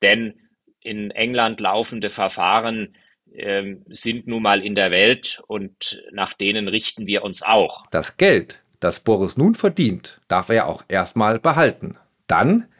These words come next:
Speaker 2: hängt es von der Regelung mit dem Insolvenzverwalter ab, wie viel davon in die Insolvenzmasse nach England fließt.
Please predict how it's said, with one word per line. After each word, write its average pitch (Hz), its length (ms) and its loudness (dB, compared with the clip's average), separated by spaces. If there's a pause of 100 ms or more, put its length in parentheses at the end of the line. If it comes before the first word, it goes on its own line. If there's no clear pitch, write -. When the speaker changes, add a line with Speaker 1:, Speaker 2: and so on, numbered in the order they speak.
(120)
Speaker 2:
hängt 156 240 0
es 143 100 2
von 120 160 2
der 95 180 2
Regelung 156 580 2 (200)
mit 131 160 2
dem 151 120 0
Insolvenzverwalter 151 1000 0
ab, - 240 -14 (120)
wie 98 160 0
viel 151 320 2
davon 147 500 4 (260)
in 113 120 2
die 127 160 0
Insolvenzmasse 117 800 2
nach 85 240 -6
England 95 340 -2
fließt. - 420 -16